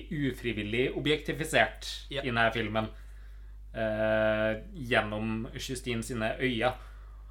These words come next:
Speaker 1: Og den trangen hun har, og både seksuelt og for, eh,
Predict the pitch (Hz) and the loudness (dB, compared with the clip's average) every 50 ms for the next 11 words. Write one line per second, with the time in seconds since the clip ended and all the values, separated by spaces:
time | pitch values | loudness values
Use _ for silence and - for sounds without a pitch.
0 | - - 127 113 110 117 120 127 - - - - - 165 147 147 - - - - | -10 -6 -4 -2 -2 0 -2 -2 -6 -8 -12 -14 -14 -12 -12 -12 -14 -14 -16 -16
1 | - - - - - - - - - - - - - - - - - - - - | -16 -14 -14 -14 -14 -14 -14 -14 -14 -14 -14 -14 -14 -14 -14 -14 -14 -14 -14 -14
2 | - - - - 185 151 123 127 120 113 117 113 113 - - - - 131 120 110 | -14 -14 -14 -12 -12 -6 0 0 2 2 2 0 -4 -6 -6 -2 2 4 4 4
3 | 110 107 107 117 117 110 110 113 107 113 117 117 - - 120 - - 123 120 117 | 4 0 -2 -2 -2 0 2 4 6 6 6 4 4 0 -4 -6 -4 -2 -2 0
4 | 117 117 117 113 117 117 120 110 - - - - - - - - - 139 - - | 0 0 0 0 0 0 -2 -4 -6 -10 -14 -16 -16 -16 -16 -14 -14 -14 -14 -14
5 | - - - - - - - 147 131 127 139 120 113 117 123 123 120 - - - | -16 -16 -16 -16 -16 -14 -12 -8 -2 2 2 2 2 2 0 0 -2 -2 0 0
6 | 156 156 - 139 123 120 127 - - - 120 113 113 113 - - 120 113 113 110 | 0 0 2 2 2 2 0 -2 -4 -2 0 0 0 0 -2 -2 -2 -2 -2 -2
7 | - 120 117 110 110 110 113 113 120 131 | -2 -4 -2 -2 -2 -2 -2 -2 -2 -4